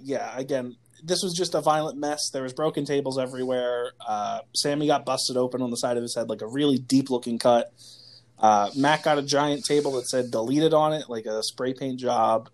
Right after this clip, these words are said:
and he put it over a chair. Oh, he hit, like, a gnarly,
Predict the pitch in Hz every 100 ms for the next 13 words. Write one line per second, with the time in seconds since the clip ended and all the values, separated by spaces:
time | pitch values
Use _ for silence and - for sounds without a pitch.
0 | _ 110 107 104 104 104 104 - - -
1 | - _ 135 127 131 - 180 180 - -
2 | 151 175 185 185 180 131 - - 165 160
3 | 131 185 262 202 156 117 120 143 185 196
4 | 143